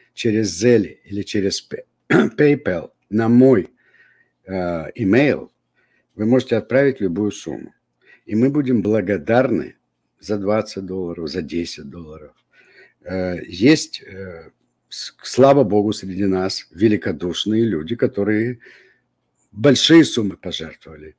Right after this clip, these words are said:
Но я кланяюсь в пояс не только тем, которые тысячами жертвуют, но даже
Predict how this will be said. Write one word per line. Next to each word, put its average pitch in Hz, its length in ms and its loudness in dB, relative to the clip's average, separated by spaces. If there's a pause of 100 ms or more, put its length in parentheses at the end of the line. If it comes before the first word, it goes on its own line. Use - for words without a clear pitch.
(120)
Но 117 260 4
я 117 240 4
кланяюсь 92 640 -2
в - 160 -20
пояс - 520 -8
не 85 160 -8
только 127 340 2
тем, 98 200 -4
которые 82 640 -12 (400)
тысячами 73 600 -6
жертвуют, - 580 -18 (420)
но 90 140 -6
даже 95 580 -4